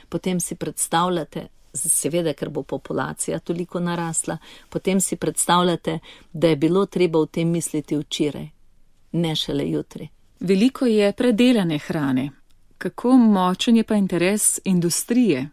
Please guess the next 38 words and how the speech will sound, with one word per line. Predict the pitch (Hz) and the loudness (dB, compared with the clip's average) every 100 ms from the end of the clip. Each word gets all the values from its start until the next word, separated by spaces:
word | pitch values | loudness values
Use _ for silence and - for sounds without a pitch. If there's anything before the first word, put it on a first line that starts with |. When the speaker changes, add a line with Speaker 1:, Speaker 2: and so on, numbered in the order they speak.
| - | -8
Speaker 2:
ki | - | -2
dela | 170 180 165 | 4 4 4
s | 165 - | 2 -2
hrano, | 180 170 151 151 156 | 0 0 0 -2 -4
napram | - 175 - 190 190 | -2 -2 0 0 0
zdaj | 180 185 | 0 -2
nekemu | 180 180 185 180 | -2 -4 -4 -2
novemu | 180 190 190 175 | 0 0 0 -2
toku | 165 185 180 - 175 | 0 0 0 -2 -2
in | 170 | 0
spodbudah, | - 185 160 160 165 151 160 - - - - - | -2 -2 -2 -2 0 -2 -6 -14 -20 -20 -20 -6
da | 180 | -2
bi | 170 | 0
se | 165 170 | 0 0
ljudje, | 160 160 170 175 175 170 | 0 0 2 4 4 2
eh, | 165 - 156 | -2 -6 -6
vračali | 151 165 165 180 170 | -2 0 0 -2 -2
nazaj | 175 175 165 | -2 0 0
bolj | 165 170 | 0 0
k | - | -2
naravi, | 165 151 151 160 | -2 -2 -2 -2
sami | - 170 180 | -2 0 0
pridelovali, | 170 185 175 170 160 147 151 156 160 160 - | 0 0 2 0 0 -2 0 0 0 -2 -6
čeprav | - 180 180 | -8 -6 -2
en | 170 | 0
majhen | 165 165 - 170 | 0 -2 -2 -4
kotiček, | 175 185 - 175 | -2 -2 -2 -4
pa | 175 | -4
vendarle, | 160 170 151 143 143 - - | -2 -2 -2 -4 -6 -10 -18
svoje | - - 160 151 | -4 -2 0 -2
zemlje? | 151 143 143 147 151 - - - - | -2 -2 -2 -4 -8 -14 -20 -20 -8
Kakšni | 190 180 - 196 | -4 -2 0 0
so | 196 | 0
pa | - | -2
tu | 185 - 233 | -2 0 0
boji | 190 185 202 220 | 0 0 2 2
različnih | 208 190 220 - 214 - | 2 0 0 0 0 2
interesov? | 196 190 196 - | 0 0 -2 -4